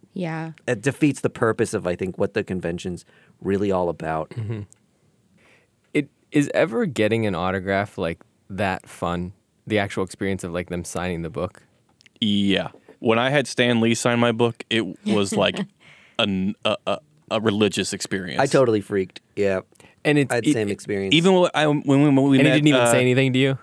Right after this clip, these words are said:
Speaker 4: He said,
Speaker 1: No, he
Speaker 4: like,
Speaker 1: didn't.
Speaker 4: ten seconds of words to me. But even when
Speaker 1: <laughs>
Speaker 4: at
Speaker 1: Didn't.
Speaker 4: C two E two, when we met Erica Henderson and Ryan Otley, and when, uh, all the creators we met, they
Speaker 1: Just
Speaker 4: talked to us
Speaker 1: being
Speaker 4: just for a
Speaker 1: able
Speaker 4: little
Speaker 1: to
Speaker 4: bit. Jeremy Hahn.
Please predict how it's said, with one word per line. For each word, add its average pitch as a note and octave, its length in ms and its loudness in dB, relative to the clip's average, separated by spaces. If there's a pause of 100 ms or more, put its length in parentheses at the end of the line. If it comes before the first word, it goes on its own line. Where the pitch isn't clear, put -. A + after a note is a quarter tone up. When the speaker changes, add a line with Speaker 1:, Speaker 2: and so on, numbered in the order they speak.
(220)
Speaker 4:
He G#3+ 100 4
said, A3+ 120 6
Speaker 1:
No, - 60 4
he B3+ 40 2
Speaker 4:
like, C#3+ 160 2
Speaker 1:
didn't. A#3 140 0
Speaker 4:
ten G#3 80 4
seconds F#3+ 360 2
of D3 80 4
words A#2+ 280 2
to G#2+ 100 -2
me. G2 120 2
But A#2 120 0
even E3 200 4
when G3 140 4
Speaker 1:
<laughs> F3 320 -4
Speaker 4:
at C#3 120 0
Speaker 1:
Didn't. G3 80 6
Speaker 4:
C F#3+ 100 6
two F#3 160 4
E F#3+ 160 2
two, E3+ 200 4
when D3 160 6
we D3 80 6
met C#3+ 240 4
Erica C#3 280 2
Henderson D#3 560 2 (340)
and A2 220 2
Ryan A2+ 240 2
Otley, C3 480 2
and A#2 320 0
when, B2 260 2 (100)
uh, A#2+ 100 0 (200)
all C#3 200 2
the F#3 80 -4
creators F3 340 2
we C#3 120 4
met, D#3+ 340 4
they C3+ 200 4
Speaker 1:
Just C#3 80 -8
Speaker 4:
talked E3 220 2
to F3 100 4
us E3 80 4
Speaker 1:
being D#3 60 4
Speaker 4:
just F3+ 140 4
for G3 80 4
a F3+ 40 6
Speaker 1:
able D#3 60 2
Speaker 4:
little G3 140 4
Speaker 1:
to - 20 2
Speaker 4:
bit. D3+ 140 2
Jeremy C#3 260 4
Hahn. D3 300 2